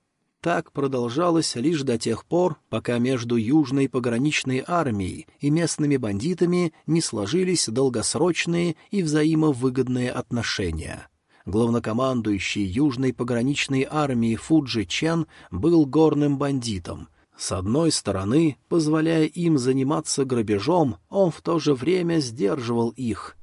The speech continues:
не разрешал брать ещё больше денег и ранить мирных жителей, однако с другой он их не прикрывал.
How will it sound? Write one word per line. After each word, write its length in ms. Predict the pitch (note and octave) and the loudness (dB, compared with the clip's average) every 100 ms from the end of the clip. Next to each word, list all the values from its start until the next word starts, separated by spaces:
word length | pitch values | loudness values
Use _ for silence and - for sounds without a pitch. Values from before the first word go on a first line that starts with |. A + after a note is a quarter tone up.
| - | -2
не 160 | A2 A2+ | 0 2
разрешал 640 | G#2 G2+ G2 B2+ C3+ B2 | 0 -2 -2 -2 -2 -2
брать 380 | G#2+ B2 B2+ - | -2 -4 -4 -4
ещё 320 | B2+ - A#2 | -2 -2 -2
больше 440 | A#2 C3+ B2 C3 | 0 0 0 -2
денег 540 | B2 D3 D3+ G#2 - - - | 2 2 2 0 -6 -8 0
и 100 | C#3+ | 2
ранить 480 | C3 D3+ D3 - | 2 2 2 0
мирных 480 | C#3+ D3+ C#3+ D3+ C3+ | 2 4 4 4 2
жителей, 640 | C3 F#3+ D#3+ F#2+ F2+ F2 - - - | 0 -2 -2 -4 -6 -10 -18 -20 -4
однако 480 | C3+ C#3+ D#3+ D3+ C#3+ | -2 2 2 2 0
с 100 | B2 | 0
другой 520 | A#2+ A2+ D3+ E3+ D#3 _ - | -2 0 4 4 4 _ 0
он 300 | E3 D#3+ D#3+ | 2 4 4
их 180 | D3+ | 2
не 220 | D3+ D3+ C#3+ | 2 2 2
прикрывал. 760 | C#3+ - C#3 B2 G2+ - - | -2 -2 -2 0 -2 -6 -12